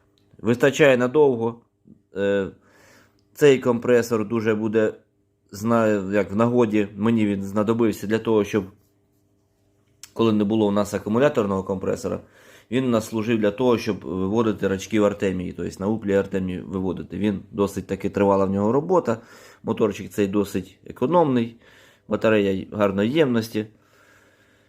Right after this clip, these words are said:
І його вистачало, щоб заколотити там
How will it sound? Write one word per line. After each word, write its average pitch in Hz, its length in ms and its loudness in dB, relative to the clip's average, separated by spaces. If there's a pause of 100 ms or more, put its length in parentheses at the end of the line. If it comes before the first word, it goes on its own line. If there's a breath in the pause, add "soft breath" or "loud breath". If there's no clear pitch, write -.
(800 soft breath)
І 156 120 2
його 139 200 6
вистачало, 117 640 0
щоб 95 200 -6
заколотити 101 580 -2
там 90 240 -6